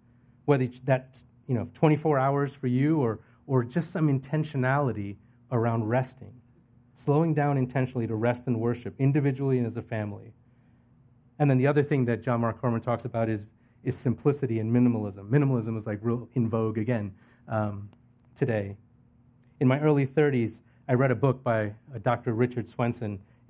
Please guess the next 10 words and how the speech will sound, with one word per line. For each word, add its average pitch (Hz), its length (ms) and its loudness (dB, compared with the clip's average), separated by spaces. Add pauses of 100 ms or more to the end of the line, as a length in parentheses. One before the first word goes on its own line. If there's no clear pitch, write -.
(160)
The 113 80 -10
book 160 220 2
was 131 160 -2
one 135 240 2
word, 104 300 -2
margin. 107 540 -4 (880)
And 131 100 2
he 143 80 4
defined 135 360 2
margin 120 600 0